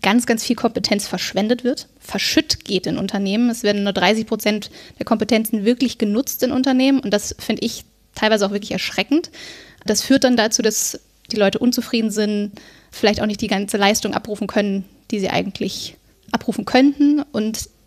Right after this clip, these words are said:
dem wirken wir halt entgegen, indem wir die Kompetenzen stärken und sichtbar machen, was die Menschen eigentlich wirklich können.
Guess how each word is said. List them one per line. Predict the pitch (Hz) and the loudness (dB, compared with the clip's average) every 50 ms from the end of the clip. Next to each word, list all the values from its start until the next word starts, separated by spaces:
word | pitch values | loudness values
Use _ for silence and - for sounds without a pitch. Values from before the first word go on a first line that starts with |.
| - _ _ _ _ - | -20 _ _ _ _ 0
dem | 214 220 233 226 226 226 - _ - - | 2 4 4 4 2 0 -2 _ -14 -8
wirken | - 202 202 208 226 220 | -2 -2 0 0 0 0
wir | 196 208 214 202 | 0 2 2 2
halt | 202 196 | 2 2
entgegen, | - 196 196 - 196 208 214 208 | 0 -2 -2 0 0 0 0 0
indem | 190 202 190 196 202 202 202 190 185 180 | 0 -2 0 0 0 0 0 -2 -2 -2
wir | 196 202 226 233 233 | 2 4 4 4 4
die | 196 190 | 2 -2
Kompetenzen | - 220 202 - - - - 226 262 269 - 269 | -4 -4 -4 -4 -4 -2 2 2 2 2 0 -2
stärken | - - - 190 185 196 190 - - | -4 -2 0 2 2 2 0 -2 -4
und | - 196 180 | -4 -2 0
sichtbar | - 226 262 - - 262 233 | 2 2 2 2 0 0 0
machen, | 220 226 - 233 208 | 0 0 -2 0 0
was | 202 208 - | -2 -2 -2
die | - 202 | -4 -4
Menschen | 202 202 - - - | -2 -2 -2 -2 -2
eigentlich | - - 208 214 226 - - | -2 -2 -2 -2 -4 -2 -2
wirklich | 185 - - - - | -2 -4 -4 -16 -14
können. | - - - 196 | -12 -10 -10 -10